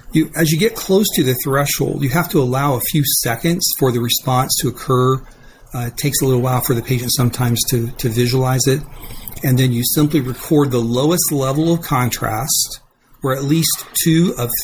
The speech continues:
three of these random letters you presented are correctly identified. Um, and you document that result for each eye. You might put, you know, C S T at six C P D for O D is two point zero percent, for O S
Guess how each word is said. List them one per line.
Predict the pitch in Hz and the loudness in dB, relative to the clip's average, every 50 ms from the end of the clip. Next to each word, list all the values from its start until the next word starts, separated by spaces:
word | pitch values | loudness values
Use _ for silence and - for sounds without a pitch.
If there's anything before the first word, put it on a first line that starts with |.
| - | -4
three | - 208 220 226 196 143 | -4 -2 0 2 2 2
of | 127 120 | 2 0
these | 120 131 127 120 - | 0 -2 -2 -2 -2
random | 127 123 131 139 165 165 160 143 | -2 -2 0 2 2 2 2 2
letters | 139 143 147 160 175 160 135 | 2 2 2 2 0 0 0
you | 160 151 | 0 -2
presented | 151 - - 160 - 123 120 113 113 117 117 120 - - | -2 0 0 0 0 2 0 2 2 0 0 -2 -4 -4
are | 123 127 | -4 -4
correctly | 123 - - 185 165 120 113 110 - - 151 151 | -4 -4 0 0 2 2 0 0 -2 -2 0 2
identified. | 151 151 170 202 202 - - - - - - 151 - - - - - - - - - - - - - - - - - - - - | 2 4 4 4 2 2 0 -2 -4 -4 -6 -8 -10 -12 -14 -16 -16 -16 -16 -18 -18 -18 -16 -16 -18 -18 -10 -8 -8 -6 -4 -4
Um, | 139 127 127 139 151 | -2 0 0 0 0
and | 135 135 131 | 2 2 2
you | 131 147 147 | 2 2 2
document | 123 127 117 120 120 - 143 131 135 131 - | 2 2 0 0 2 2 2 2 2 0 0
that | 135 123 120 123 131 131 - - - - - - | 0 0 0 0 -2 -2 -6 -10 -18 -8 -2 0
result | 151 147 - 123 110 123 - - | 0 2 2 2 0 0 -2 -4
for | - - | -4 -2
each | 135 147 143 - 127 | -2 -2 0 0 0
eye. | 110 107 104 107 120 156 226 - - - | 0 0 0 -2 -2 -2 -2 -4 -4 -4
You | 147 123 | -4 -4
might | 117 - - - | -4 -4 -6 -6
put, | - 131 120 113 - - | -4 -4 -4 -4 -4 -6
you | 120 | -6
know, | 117 - - - | -4 -2 0 0
C | 151 127 123 | 0 0 0
S | 120 - - - | 0 0 -2 0
T | 185 185 180 180 180 175 151 | 0 0 2 2 2 2 0
at | 113 113 - - | -2 -4 -8 -12
six | - - - - - - 131 - - - | -8 -4 -2 -2 0 0 0 0 0 0
C | - 131 120 | 0 -2 -2
P | - - 131 117 113 | -2 -2 -2 -2 0
D | 123 131 131 131 127 123 | 0 2 2 2 2 2
for | 120 - 127 - | 0 -2 -4 -4
O | 113 113 | -4 -4
D | 110 120 135 143 131 113 | -2 0 2 2 2 2
is | 104 - - | 0 0 0
two | - 170 | -2 -2
point | 165 - 139 117 | 0 -2 -2 0
zero | 131 135 123 | 2 0 0
percent, | 113 - 123 - 214 214 202 196 196 - - - - - - - - - - | 0 -2 -2 -2 0 0 0 -2 -2 -6 -12 -18 -20 -20 -20 -20 -20 -18 -8
for | - 135 120 | -4 -2 0
O | 143 156 | 2 2
S | 160 | 2